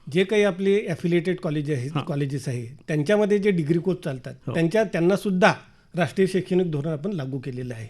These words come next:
Speaker 2: नाही, त्याच्यात हे मग अप्रेंटिसशिपचे कोर्स आहेत का?
Speaker 1: अप्रेंटिसशिपचे कोर्सेस जे आहे, हे विद्यापीठाच्या कॅम्पसपुरतेच मर्यादित आहे.
Speaker 2: अच्छा.
Speaker 1: पण राष्ट्रीय शैक्षणिक धोरण हे जे आहे,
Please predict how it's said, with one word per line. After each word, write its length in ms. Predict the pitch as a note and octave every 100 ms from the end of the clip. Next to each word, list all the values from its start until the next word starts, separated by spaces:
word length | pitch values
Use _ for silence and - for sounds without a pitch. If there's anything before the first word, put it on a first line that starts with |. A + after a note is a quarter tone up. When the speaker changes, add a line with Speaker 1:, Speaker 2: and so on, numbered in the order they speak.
| - - _ _
Speaker 2:
नाही, 160 | D3+ E3+ E3+
त्याच्यात 240 | C#3+ G3 F3
हे 80 |
मग 160 | F3+ F#3+ G3
अप्रेंटिसशिपचे 760 | F3+ E3 F3 G3 - D#3+ - E3+
कोर्स 320 | E3 D#3 - E3 D#3+ C#4
आहेत 220 | C#3 B2 -
का? 80 | F#3+
Speaker 1:
अप्रेंटिसशिपचे 760 | E3 - G#3+ A3 A#3 A#3 - A#3+
कोर्सेस 380 | A#3 F#3+ A3 G3
जे 120 | G#3+
आहे, 100 | G#3
हे 120 | G3+
विद्यापीठाच्या 680 | F#3 D#3 F3+ F#3+ F#3+ G3 G3+
कॅम्पसपुरतेच 760 | E3+ D#3 F#3+ F3+ F#3+ - A3
मर्यादित 420 | F#3 D#3+ D#3 C#3+ C3+
आहे. 220 | A2+ C#3+ -
Speaker 2:
अच्छा. 260 | C#3+ - A#2+
Speaker 1:
पण 220 | - F#3
राष्ट्रीय 380 | E3 A2+ - A3
शैक्षणिक 500 | A3 F3+ G3 G3+ E3
धोरण 260 | D3 F3+
हे 140 | D#3+ E3
जे 140 | E3
आहे, 200 | D3+ D3